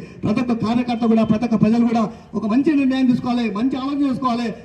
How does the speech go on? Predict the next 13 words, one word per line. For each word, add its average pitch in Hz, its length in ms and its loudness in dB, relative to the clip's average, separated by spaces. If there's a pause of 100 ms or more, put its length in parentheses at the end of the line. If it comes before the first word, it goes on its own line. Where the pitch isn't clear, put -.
ఖచ్చితంగా 254 500 -2
భారతీయ 247 380 2
జనతా 233 260 0
పార్టీ 226 300 -2
అభ్యర్థి 240 440 -2 (340)
రఘునందన్ 285 500 4
గారిని 247 240 2
భారీ 226 320 2
మెజార్టీతో 247 440 2 (360)
గెలిపించాలని 240 520 4
చెప్పి 226 220 4 (280)
ప్రజలు 247 220 6
చెప్తున్నాం. 214 320 0